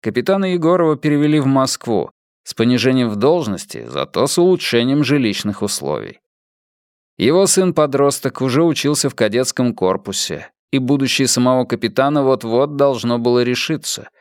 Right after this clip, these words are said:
С одной стороны, им заинтересовалась охрана президента, с другой — Отец советовал поступать в Академию Генштаба и оставаться на боевой работе. Тем временем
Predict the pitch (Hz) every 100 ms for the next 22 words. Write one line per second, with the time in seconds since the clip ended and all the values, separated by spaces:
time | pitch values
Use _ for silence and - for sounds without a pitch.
0 | _ _ _ - - 139 175 175 - 107
1 | 107 107 113 113 120 117 117 120 120 127
2 | - 127 135 139 143 131 143 135 156 180
3 | 120 98 73 - _ _ _ 117 120 131
4 | 127 123 160 156 _ _ _ - - 220
5 | 196 - 185 190 190 170 156 160 - 139
6 | 165 156 143 135 127 143 135 117 110 104
7 | - - 156 160 151 135 - 196 180 -
8 | 98 78 120 - 139 123 101 92 85 98
9 | 95 92 85 73 - - - _ _ _
10 | _ _ _ _ _ _ _ _ _ _
11 | _ _ - 254 220 214 196 190 180 147